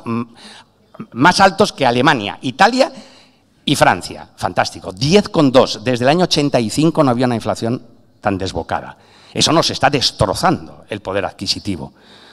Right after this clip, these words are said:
Y está destrozando la capacidad de inversión del sector público. O sea, que, que es un bicho, eh, pernicioso. Ya los famosos economistas clásicos de la Escuela de Salamanca, pues,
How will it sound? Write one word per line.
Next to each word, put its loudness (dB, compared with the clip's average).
Y 2
está 2
destrozando 4
la 6
capacidad 0
de 0
inversión 6
del 4
sector -6
público. 2
O -20
sea, -12
que, -14
que -14
es -6
un -4
bicho, 2
eh, -18
pernicioso. 2
Ya 0
los 0
famosos 0
economistas 0
clásicos 2
de -2
la -4
Escuela -2
de 0
Salamanca, 2
pues, -2